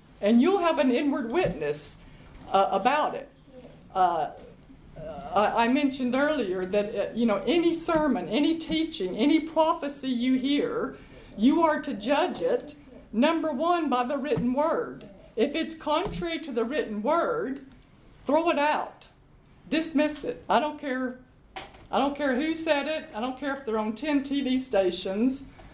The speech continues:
uh, and started ten churches. It must agree with this Word. Uh, and also, you, you judge it by the inward witness. Does it bear witness with your spirit? If it's of God,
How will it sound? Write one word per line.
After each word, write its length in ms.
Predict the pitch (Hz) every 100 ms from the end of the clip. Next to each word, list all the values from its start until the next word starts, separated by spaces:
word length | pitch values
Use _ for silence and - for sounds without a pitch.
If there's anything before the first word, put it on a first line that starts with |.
| - -
uh, 380 | 208 196 190 196
and 160 | 214
started 480 | 214 277 277 240 202 -
ten 240 | - 285 254
churches. 720 | 277 277 269 160 139 156 - - - - -
It 180 | 214 240
must 460 | 262 359 370 - -
agree 380 | 254 262 320 294
with 200 | 262 175
this 220 | 208 196
Word. 500 | 226 196 - - - - - - - - - - - -
Uh, 400 | 208 190 180 165 - - -
and 320 | 247 262 247
also, 880 | 240 320 381 - 311 254 254 302 - - - 190
you, 340 | 175 202 240
you 220 | 247 247
judge 380 | 214 339 370 262
it 140 | -
by 200 | 247 247
the 100 | 247 262
inward 560 | 247 311 302 311 233
witness. 760 | 269 - - - - - - - - 202
Does 220 | 277 285
it 160 | 240 220
bear 220 | 330 320
witness 580 | 302 302 247 247 - 254
with 160 | -
your 140 | 262 277
spirit? 600 | - - 226 170 - - - -
If 180 | 196 202
it's 240 | 349 330 440
of 200 | 427 285
God, 560 | 302 285 285 302 -